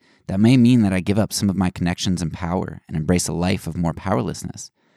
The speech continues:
This is a call to positional incarnation, to put myself in a similar position as the oppressed.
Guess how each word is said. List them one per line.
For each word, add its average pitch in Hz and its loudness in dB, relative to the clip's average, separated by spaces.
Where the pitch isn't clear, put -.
This 117 2
is 117 2
a 107 2
call 101 0
to - -8
positional 95 0
incarnation, 76 -8
to - -10
put - 0
myself 101 0
in 95 0
a 87 0
similar 95 0
position - -6
as - -6
the 80 -2
oppressed. - -10